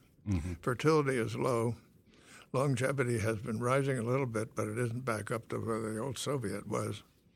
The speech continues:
Speaker 2: So his manpower is not as great as it was. His economy is far too dependent on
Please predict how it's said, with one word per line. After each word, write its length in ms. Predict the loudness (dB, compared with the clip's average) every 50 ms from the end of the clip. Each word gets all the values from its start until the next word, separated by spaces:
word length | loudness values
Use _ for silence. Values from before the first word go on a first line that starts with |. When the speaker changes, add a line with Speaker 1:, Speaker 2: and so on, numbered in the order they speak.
| -20 -20 -20 -20 -20 _ _ -20 -20 -20 -20 -20 -20 -20 -20 _
Speaker 2:
So 460 | -8 -4 -2 -2 0 0 0 -2 -4 -6 -8 -2 2
his 200 | 2 2 2 2
manpower 640 | 0 0 0 0 0 0 0 0 0 0 0 0 -2 -2
is 200 | -4 -4 -4 -4
not 200 | -4 -4 -4 -4
as 140 | -4 -6 -4
great 240 | -2 0 0 0 0
as 140 | -2 -4 -6
it 120 | -8 -6
was. 380 | -6 -4 -4 -2 -4 -4 -6 -10 -18 -20 -20 -20 -20 -20 -20 -20 -20 -20 -20 -20 -20 -8 -4 -2
His 160 | 0 0 0
economy 520 | 0 0 0 0 0 2 2 2 0 0
is 360 | 0 0 0 0 -2 -4 -6 -12 -16 -20 -20 -20 -20 -20 -20 -20 -20 -2 2
far 200 | 4 4 4 4
too 140 | 2 2
dependent 540 | 2 0 -2 -2 0 0 0 2 0 0 -2 -2
on 300 | -2 0 0 -2 -4